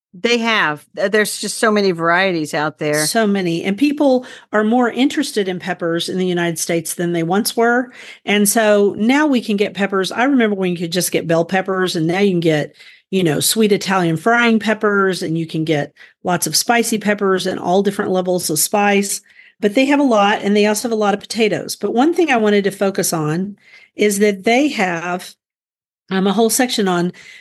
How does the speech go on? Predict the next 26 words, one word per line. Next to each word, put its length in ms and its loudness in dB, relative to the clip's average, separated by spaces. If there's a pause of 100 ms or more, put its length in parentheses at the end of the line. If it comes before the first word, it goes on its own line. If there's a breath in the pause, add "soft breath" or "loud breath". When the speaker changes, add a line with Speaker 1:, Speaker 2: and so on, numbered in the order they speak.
Speaker 2:
festive 540 0
fall 420 0
accents, 840 -4 (120)
where 100 2
you 120 2
can 160 -2
grow 180 2
things 380 -2
like 320 -2 (420 soft breath)
money 300 4
plant 640 -4 (420)
or 300 2
ornamental 400 4
corn 720 -4 (320)
or 440 2 (440)
ornamental 480 2
kale 840 -4
or 100 -2
gourds. 800 -2 (320)
So 360 2
they're 320 2
getting 260 0
into 300 -2
the 100 -2
direction, 560 -4
the 420 -4